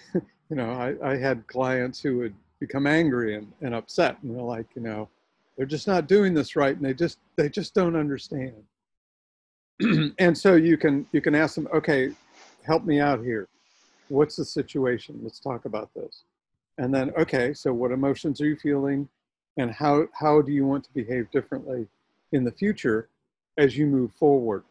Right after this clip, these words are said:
What different actions do you want to take, take place? Or what different behaviors do you want to have?" And so this can also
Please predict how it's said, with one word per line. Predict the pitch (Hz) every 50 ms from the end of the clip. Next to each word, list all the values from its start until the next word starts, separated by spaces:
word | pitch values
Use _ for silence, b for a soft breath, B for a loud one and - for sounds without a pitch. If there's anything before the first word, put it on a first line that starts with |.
| _ _
What | - 147 156 131 _ _ _ _ _
different | - 147 170 160 - 165 139 131 - _ -
actions | 131 135 139 - - - 160 131 107 -
do | - - 135
you | 120 117 110
want | 113 110 110 104
to | - - _ _
take, | _ 117 107 - _ _ _ _ _ _ _ _ _ _ _ _ _
take | - 147 127 - _
place? | - 131 123 120 104 -
Or | 123 113 110 110 _ _ _ _ _ _
what | 160 147 117
different | 160 151 151 156 135 131
behaviors | 127 123 110 - 147 143 139 131 120 117 117 110 107 - - _ _ _ _ _ _ _ _
do | 127
you | 131 131 120
want | 120 120 117 110
to | - 107
have?" | - - - 175 151 127 110 107 - _ _ _ _ _ _ _ _ _ _ _ _ _ _ _ _ _ -
And | 180 170 -
so | - 208 180
this | 160 147 175 156 - -
can | - 175 156
also | 151 151 165 147 - - 156 139 131 127 139